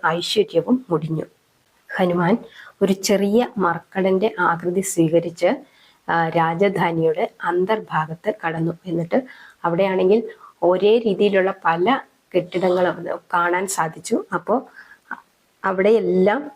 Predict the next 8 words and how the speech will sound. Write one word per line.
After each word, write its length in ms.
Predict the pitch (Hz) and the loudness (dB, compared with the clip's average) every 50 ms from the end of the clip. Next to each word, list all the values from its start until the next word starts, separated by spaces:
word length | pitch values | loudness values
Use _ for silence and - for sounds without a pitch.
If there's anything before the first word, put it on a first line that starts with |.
| _ _ _ _ _ _ - | _ _ _ _ _ _ 0
നടന്ന് 500 | 196 180 170 165 170 175 175 202 269 262 - - _ _ - | 0 0 0 0 0 2 2 2 2 0 -4 -10 _ _ -4
പരിശോധിച്ചു, 680 | 175 175 170 160 - - 185 180 175 175 170 170 - 180 - - | -4 -4 -2 -2 -2 2 2 2 2 2 -2 -2 0 0 0 2
എവിടെയാണ് 800 | 185 175 170 165 180 185 180 170 170 170 175 220 262 330 - | 2 2 2 4 4 2 2 2 -2 -2 -2 -4 -4 -4 -6
എന്താണ് 640 | 170 170 170 165 180 175 170 170 185 - - - - | -6 -6 -2 0 0 0 0 0 -2 -4 -4 -4 -2
എന്നെല്ലാം 500 | 175 175 180 175 175 170 175 208 247 240 - | 0 0 2 2 0 0 -2 -2 -2 -2 -2
പരിശോധിച്ച് 640 | 175 170 - - - 190 185 180 - - - - 247 294 285 - | -4 -4 -2 -2 0 2 2 2 0 -4 -4 -2 -2 -2 0 0
മുൻപോട്ട് 440 | 180 175 175 170 180 180 180 185 214 | -2 0 0 2 2 2 2 2 2
പോയി. 240 | 214 208 175 - | 2 2 2 -2